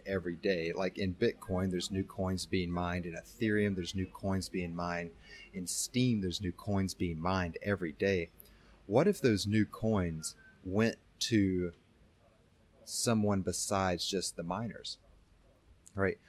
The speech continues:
What if, what if the payouts could go to someone and use that incentive structure of new coins to incentivize other types of actions rather than just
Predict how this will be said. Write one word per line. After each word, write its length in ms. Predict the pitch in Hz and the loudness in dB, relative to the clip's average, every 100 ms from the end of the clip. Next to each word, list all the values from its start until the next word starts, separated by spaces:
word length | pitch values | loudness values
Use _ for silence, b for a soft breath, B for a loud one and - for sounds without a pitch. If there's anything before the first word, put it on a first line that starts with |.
| b | b
What 160 | - 135 | 2 4
if, 160 | 160 - | 4 0
what 220 | 107 143 | 0 2
if 120 | 147 - - - - - | 2 -6 -20 -20 -20 -8
the 140 | 101 | -6
payouts 600 | - - 143 104 85 - | -4 0 4 4 4 0
could 200 | - 90 | -6 -2
go 240 | 117 117 104 | 4 8 6
to 140 | - | 4
someone 600 | - 110 104 92 87 82 - - _ _ b b - - - | -4 -2 -2 -2 -4 -6 -14 -20 _ _ b b -20 -14 -4
and 260 | 104 95 | -2 0
use 280 | 95 123 127 | 2 2 2
that 140 | 117 | 0
incentive 520 | 82 92 - 127 127 - | -2 -4 -2 -2 -2 -4
structure 560 | - 92 82 - 85 | -2 -2 -2 -4 -4
of 260 | - 87 85 | -4 -8 -6
new 200 | 92 92 | -4 -4
coins 640 | - - 120 90 80 85 - b b - - | -4 -4 -2 -2 -4 -12 -16 b b -12 -6
to 520 | - 113 104 98 - - - _ _ | 2 4 4 2 0 -8 -20 _ _
incentivize 760 | 107 104 - 127 107 98 92 - - | -4 -2 -2 -2 -2 0 0 -2 -2
other 220 | 113 104 | 0 0
types 360 | - 104 90 - | -2 -2 -2 -4
of 100 | 95 | -2
actions 580 | 101 - - 82 82 - - - | -2 -2 -6 -8 -10 -12 -18 -4
rather 260 | 98 98 90 | 0 2 0
than 460 | 104 104 87 82 - - | 0 0 0 -6 -14 -8
just 380 | 90 95 - | -2 0 -2